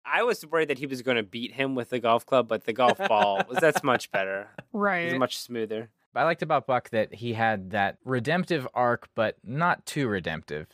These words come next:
Speaker 4: You know, there's still an
Speaker 2: It wasn't, like, saccharine.
Speaker 4: Yeah, there's still enough of that, that old fun-loving guy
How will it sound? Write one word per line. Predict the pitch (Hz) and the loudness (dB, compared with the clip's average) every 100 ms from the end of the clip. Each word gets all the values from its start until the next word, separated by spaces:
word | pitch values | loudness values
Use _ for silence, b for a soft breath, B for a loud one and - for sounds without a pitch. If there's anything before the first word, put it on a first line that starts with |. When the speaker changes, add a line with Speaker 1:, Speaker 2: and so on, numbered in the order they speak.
| _ | _
Speaker 4:
You | 110 | -6
know, | 113 113 110 | 0 0 0
there's | 127 131 | -2 -2
still | - 190 151 | -2 -2 -2
an | 143 - | -4 -8
Speaker 2:
It | 135 | -2
wasn't, | 160 156 - | 0 0 -2
like, | 135 113 - _ _ | -2 -2 -6 _ _
saccharine. | - - 117 113 107 101 | -10 -2 -2 -2 -6 -12
Speaker 4:
Yeah, | - 170 85 | -6 -2 -2
there's | 95 147 | -2 -2
still | - 202 156 | -2 -2 0
enough | 139 123 120 | 0 0 0
of | |
that, | 107 101 95 - | 2 2 0 -2
that | 117 107 | 0 2
old | 104 98 | 0 -2
fun-loving | - 110 104 101 98 95 92 | -2 -2 0 0 -2 -4 -2
guy | 95 95 95 92 | 0 2 0 -2